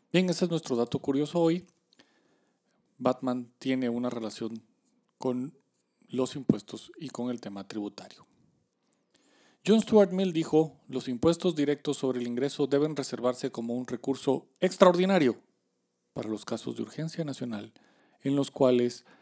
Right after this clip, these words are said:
la necesidad de grandes ingresos adicionales hace desaparecer todas las objeciones". Esto obviamente no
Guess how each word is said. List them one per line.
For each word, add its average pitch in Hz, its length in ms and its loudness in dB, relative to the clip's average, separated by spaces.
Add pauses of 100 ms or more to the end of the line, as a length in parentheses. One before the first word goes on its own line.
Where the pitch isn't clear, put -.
(180)
la 139 160 0
necesidad 127 560 0
de 131 100 4
grandes 131 400 -2
ingresos 120 400 -8
adicionales 117 760 -4 (320)
hace 139 460 0
desaparecer 120 920 -4 (720)
todas 110 840 -4
las 113 460 -8 (200)
objeciones". - 1200 -6 (1300)
Esto 165 240 4
obviamente 165 520 4
no 135 520 -2